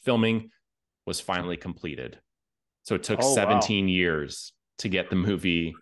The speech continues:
Speaker 1: like, made.
Speaker 2: Was that the same crew? Like, when Paul Bronco was a Paul, part of this, was the crew at that time carried over from Gilliam?
Speaker 1: Lar-,
Speaker 2: Like
Speaker 1: largely, yes.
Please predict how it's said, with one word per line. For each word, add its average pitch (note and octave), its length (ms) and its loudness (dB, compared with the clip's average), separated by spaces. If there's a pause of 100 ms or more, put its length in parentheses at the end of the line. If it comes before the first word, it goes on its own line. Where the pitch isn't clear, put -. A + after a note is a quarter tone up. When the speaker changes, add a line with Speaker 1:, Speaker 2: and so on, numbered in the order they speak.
(400)
Speaker 1:
like, E2+ 260 -2 (240)
made. D2 460 -6 (240)
Speaker 2:
Was D#3+ 280 0
that G#3 240 0
the F#3 80 0
same E3 400 0
crew? C#3 800 -2 (720)
Like, C#3+ 220 0
when D3 160 0
Paul F3+ 360 2
Bronco C3+ 580 -2
was B2 160 -4
a A#2 60 -8
Paul, A#2+ 480 -4 (220)
part B2+ 240 -2
of F#2+ 140 -12
this, F#2 400 -14 (460)
was B2+ 220 0
the A#2+ 100 -2
crew F3 680 4
at C3 200 -6
that C3+ 200 -2
time C#3 360 -2
carried C3 460 -4
over B2+ 440 -4
from B2 240 -10
Gilliam? B2 200 -2
Speaker 1:
Lar-, A#2+ 180 6
Speaker 2:
Like G#2 160 0
Speaker 1:
largely, A2+ 540 2
yes. - 480 -4